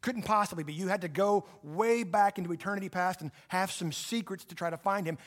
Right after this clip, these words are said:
And you can be righteous on your own. You don't need this Jesus. You can be good enough on your own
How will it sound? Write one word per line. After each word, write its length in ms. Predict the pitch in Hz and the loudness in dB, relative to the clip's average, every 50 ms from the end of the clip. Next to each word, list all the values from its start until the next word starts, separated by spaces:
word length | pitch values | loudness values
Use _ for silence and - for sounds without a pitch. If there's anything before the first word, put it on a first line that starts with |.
| - - | -14 -10
And 200 | - 160 147 143 | -8 -6 -6 -2
you 240 | 135 156 233 285 302 | 2 4 6 6 6
can 180 | 294 - 254 240 | 6 4 2 4
be 140 | 247 247 | 4 4
righteous 500 | 233 226 226 226 240 240 - 226 190 - | 4 4 4 6 4 4 2 0 -2 -2
on 240 | 247 214 185 196 202 | -2 0 0 0 2
your 160 | 196 196 220 220 214 | 0 -2 -2 -2 0
own. 280 | 220 226 202 170 156 - - - - | 0 2 2 0 -2 -4 -8 -14 -14
You 220 | - 139 147 208 262 | -8 -2 2 4 6
don't 160 | 294 294 269 | 6 6 6
need 200 | 302 311 302 247 | 6 4 4 2
this 160 | 247 208 156 | 2 0 0
Jesus. 540 | 151 151 208 202 190 160 147 135 117 - - - - - | -2 -2 0 0 0 -2 -4 -6 -8 -10 -16 -18 -10 -4
You 160 | 147 202 247 | 0 0 2
can 160 | - 262 247 | 4 4 4
be 120 | 208 233 220 | 4 2 0
good 220 | 175 147 226 254 | 0 2 2 4
enough 320 | 247 247 240 240 240 - - | 4 6 4 4 4 2 2
on 160 | 214 214 214 | 0 2 2
your 180 | 202 202 220 | 2 2 2
own 220 | 240 220 190 185 | 2 2 2 0